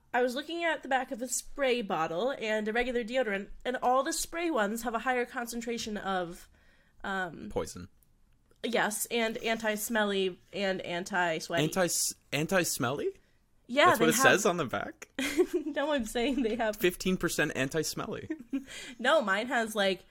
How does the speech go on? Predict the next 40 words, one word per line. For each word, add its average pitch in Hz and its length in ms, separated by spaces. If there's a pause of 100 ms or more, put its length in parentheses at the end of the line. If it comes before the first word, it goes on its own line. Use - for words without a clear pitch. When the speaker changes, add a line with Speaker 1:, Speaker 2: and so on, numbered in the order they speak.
(220)
Speaker 1:
twenty-two 233 640
percent 220 380
anti-smelly. 165 840
Speaker 2:
Whoa. 90 960
Speaker 1:
And 254 120
that's, 247 200
like, 233 300
more 233 400
than 196 120
the 214 80
stick 277 320
deodorant. 185 320
And 170 80
I 185 60
was 196 100
like, 208 100
"I 226 80
Speaker 2:
That's, 220 100
like 214 80
Speaker 1:
obviously 254 320
want 233 260
more 220 340
anti-smellies 208 1200
than 190 400 (160)
the 190 320
stick 226 300
deodorant 185 460 (280)
can 208 140
offer 220 100
me." - 60 (120)
Speaker 2:
Ideally, 110 360
sure. 101 520 (200)
Yeah, 117 260
and 95 100
twenty-two 120 360
percent, 123 400
that's, 98 180
like, 101 140
forty-four 110 560
proof - 540